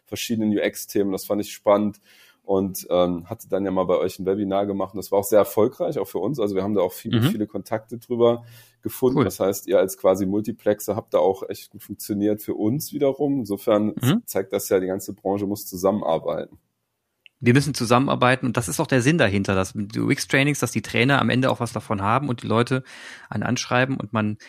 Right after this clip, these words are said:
Speaker 2: eventuell neue Aufträge kriegt. Das ist der Witz dahinter.
Speaker 1: Korrekt, ja.
Speaker 2: Und dass die, und dass man was mitnimmt über klasse Trainings. Jetzt bist du ja nicht nur U Xer, ne?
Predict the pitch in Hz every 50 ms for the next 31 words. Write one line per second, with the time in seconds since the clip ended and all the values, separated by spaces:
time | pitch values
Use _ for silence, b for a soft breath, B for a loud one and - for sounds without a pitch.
0 | B _ 127 104 117 110 113 - 143 135 135 139 139 - 208 196 - - 92 87
1 | 87 85 - - 87 - - 87 - - 107 - - 151 123 123 - - - 92
2 | 85 82 78 - 87 76 - _ _ - - - 110 117 123 110 - - 98 90
3 | 92 - 185 226 233 - 196 165 - - 170 156 - - 156 151 180 156 - 156
4 | 123 117 113 - 147 180 - - 170 147 - 123 123 113 - - - - 123 135
5 | 165 - - - - - - 139 147 151 - - - - - - B B B B
6 | B B B B B B B _ 123 127 - - - - 208 202 - - 220 202
7 | 185 160 160 170 165 - - 147 151 170 - - 185 175 - 135 123 - - 135
8 | - - - - 196 214 226 185 123 117 139 202 208 196